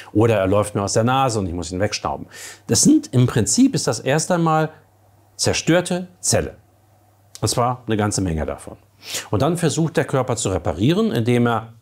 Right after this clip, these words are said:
zwei Wege einstellt. Auf der einen Seite, das Immunsystem erkennt virusinfizierte Zellen und versucht, die gleich aus dem Verkehr zu ziehen.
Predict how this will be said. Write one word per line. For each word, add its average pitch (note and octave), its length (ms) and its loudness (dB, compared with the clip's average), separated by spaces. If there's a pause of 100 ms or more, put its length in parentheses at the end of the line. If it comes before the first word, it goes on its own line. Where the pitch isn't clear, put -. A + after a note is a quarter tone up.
(100)
zwei F#2 320 0
Wege C#3+ 280 0
einstellt. F#3+ 520 -2 (300)
Auf A2 160 -2
der F#2+ 140 -2
einen B2+ 260 2
Seite, C#3 460 0 (420)
das - 180 0
Immunsystem C#3+ 840 2 (320)
erkennt C3 1000 0
virusinfizierte G#2 880 0
Zellen B2 480 0 (480)
und A2+ 160 2
versucht, G2 340 -2
die F#2+ 80 -2
gleich F#2+ 200 0
aus E2 80 -6
dem E2 120 -8
Verkehr F2+ 300 -4
zu - 120 -8
ziehen. A3+ 360 0